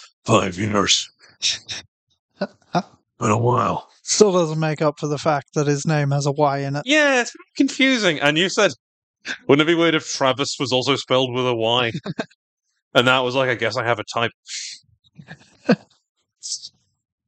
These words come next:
Speaker 1: Yeah. He used to be Nat's best friend. As we know, he is stunned by seeing her. Apparently, they haven't talked in the past twenty years.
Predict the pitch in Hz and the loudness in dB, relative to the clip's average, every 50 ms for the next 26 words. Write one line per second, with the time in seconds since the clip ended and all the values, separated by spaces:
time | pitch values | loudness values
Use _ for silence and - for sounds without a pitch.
0 | _ _ 180 - - _ _ _ _ _ _ _ _ _ _ _ _ - 127 113 | _ _ -4 -4 -4 _ _ _ _ _ _ _ _ _ _ _ _ 4 6 6
1 | 104 98 - - - - - _ _ - 127 143 139 135 135 135 131 127 - - | 6 0 -2 -8 -20 -20 -20 _ _ 0 2 4 4 4 2 0 -2 -2 -4 0
2 | 120 120 113 110 107 104 - - - 101 90 - - - 151 147 147 143 131 107 | 0 0 2 2 0 0 0 -4 -4 -4 -6 -4 -2 0 2 2 2 0 -4 -4
3 | 101 104 101 - 135 131 123 113 113 104 98 - - - 123 113 120 120 117 123 | -4 -4 -4 0 0 0 0 0 -2 -4 -4 -4 -2 0 0 0 0 0 -4 0
4 | 110 117 117 113 - 123 120 120 120 113 113 113 110 104 101 - - 107 110 113 | 0 0 0 0 0 -2 -2 -2 0 0 2 2 2 2 0 -2 -2 -2 -2 0
5 | 87 107 110 107 107 107 104 107 101 - 117 113 107 - - 107 98 98 - 107 | 0 0 0 0 0 0 -2 -4 -6 -4 -4 -4 -4 -4 -8 -10 -10 0 2 2
6 | 101 95 - - 113 101 90 101 92 98 110 120 127 127 123 123 120 117 110 | 2 2 -2 -10 -12 -10 -8 -8 -4 0 0 2 2 2 2 0 -2 -2 -4